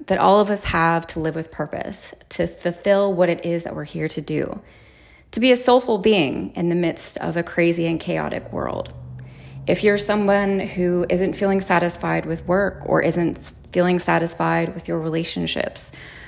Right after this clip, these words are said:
who feels empty, or if you're just a spiritual being who is kinda trying to figure out how to navigate in between being a spiritual being and living in the world of today,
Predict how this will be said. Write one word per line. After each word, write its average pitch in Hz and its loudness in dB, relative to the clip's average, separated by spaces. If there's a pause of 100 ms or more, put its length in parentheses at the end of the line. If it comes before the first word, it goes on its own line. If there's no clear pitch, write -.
who 190 4
feels 208 2
empty, - 0 (380)
or 208 4
if 196 0
you're 208 4
just 202 0
a - -6
spiritual 185 4
being 180 2 (240)
who - 4
is 196 8
kinda 202 4
trying 202 2
to 190 4
figure 185 4
out 170 2
how 185 4
to 190 0
navigate 175 2
in 170 0
between 190 2
being 165 6
a 165 2
spiritual 165 4
being 156 4 (400)
and 175 2
living 175 0
in 151 0
the 147 0
world 151 0
of 151 -6
today, 156 0